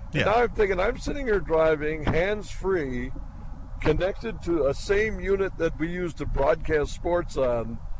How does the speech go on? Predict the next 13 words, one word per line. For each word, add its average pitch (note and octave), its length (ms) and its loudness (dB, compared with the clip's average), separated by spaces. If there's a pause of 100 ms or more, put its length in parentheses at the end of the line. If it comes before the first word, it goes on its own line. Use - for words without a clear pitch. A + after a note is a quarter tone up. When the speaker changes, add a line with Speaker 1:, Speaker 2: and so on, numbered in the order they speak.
(480)
Speaker 1:
uh, D3 400 6
with C#3 180 -2
earbuds D#3 600 2
in, C3+ 420 0 (420)
going, C3 360 0
"Wow, D#3+ 480 2
technology D#3+ 680 2
is B2+ 80 -2
phenomenal." C#3+ 420 2
I F#3 120 6
twenty-nine G#3+ 480 4
is E3 160 -2
good. F3 360 4